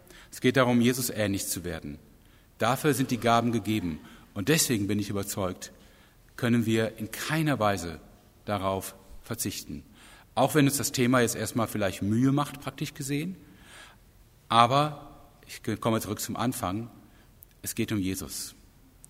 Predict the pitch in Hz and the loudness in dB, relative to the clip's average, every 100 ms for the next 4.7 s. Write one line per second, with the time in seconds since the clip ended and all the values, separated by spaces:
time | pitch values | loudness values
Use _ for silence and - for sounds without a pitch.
0 | - 92 98 95 92 113 - - 127 123 | -10 -2 0 0 -2 -4 -4 -6 -6 -8
1 | - - - - 90 92 90 98 101 113 | -16 -20 -20 -14 -8 -6 -6 -4 -4 -4
2 | 120 120 - - - - - 101 101 98 | -6 -8 -12 -20 -20 -20 -8 -4 -2 0
3 | 101 92 104 113 117 117 - - - 95 | -2 -2 -2 -2 -4 -8 -18 -20 -10 -6
4 | 98 101 92 98 120 127 131 | -2 -2 -2 -2 0 0 -2